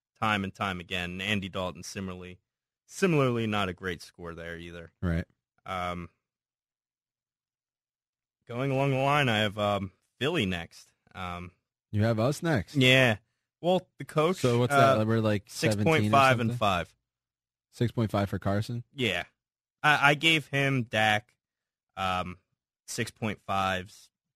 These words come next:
Speaker 1: Jameis, Cousins, uh, Mariota sevens, just to kinda, like, judge where,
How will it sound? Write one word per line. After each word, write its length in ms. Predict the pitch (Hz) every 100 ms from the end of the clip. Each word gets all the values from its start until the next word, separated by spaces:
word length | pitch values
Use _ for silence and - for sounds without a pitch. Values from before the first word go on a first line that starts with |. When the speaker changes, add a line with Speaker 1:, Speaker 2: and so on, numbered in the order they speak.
| _
Speaker 1:
Jameis, 560 | 113 107 107 104 - -
Cousins, 840 | _ 110 104 101 101 98 98 - _ _ _ _ _ _
uh, 240 | 87 85 85
Mariota 520 | 95 98 98 95 90
sevens, 580 | - - 95 92 92 -
just 180 | 107 -
to 60 |
kinda, 260 | - 101 92
like, 240 | 90 - _ _ _ _ _
judge 260 | 175 135 117
where, 300 | 120 104